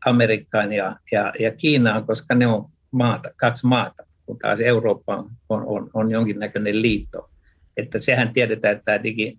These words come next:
digimarkkinat on toimineet, yleensä palvelumarkkinat toimineet aika heikosti ja, ja, ja se on ollut ongelmallista ja ymmärrettävistä syistä. Ja, ja siinä mie-, toinen syy mun mielestä on se, että, että Eurooppa on jotenkin ottanut tän,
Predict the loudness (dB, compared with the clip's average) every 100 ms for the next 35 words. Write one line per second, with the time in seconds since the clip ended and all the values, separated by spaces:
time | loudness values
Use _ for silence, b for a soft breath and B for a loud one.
0 | -2 -2 0 -2 -4 -4 -4 -4 -4 0
1 | 2 4 2 0 0 0 0 2 -2 0
2 | 0 2 0 0 -4 -4 -6 -4 -2 -2
3 | -4 -4 -6 -6 -4 -2 -2 -4 -12 -8
4 | -6 -4 -6 -6 -4 -4 -4 -2 -2 0
5 | 0 2 2 2 -2 -4 -6 -2 2 4
6 | 4 2 2 0 -2 -6 -4 -6 -2 0
7 | -2 -8 -18 -20 _ _ _ _ _ _
8 | _ 0 2 2 0 -2 -2 0 2 2
9 | 2 0 -2 -10 -12 -16 _ 0 2 4
10 | 2 2 2 2 4 4 2 2 0 -2
11 | -2 2 2 2 0 -2 -2 -4 -2 -2
12 | 0 0 0 0 0 0 -4 -2 -2 -2
13 | -4 -4 -6 -2 -2 -2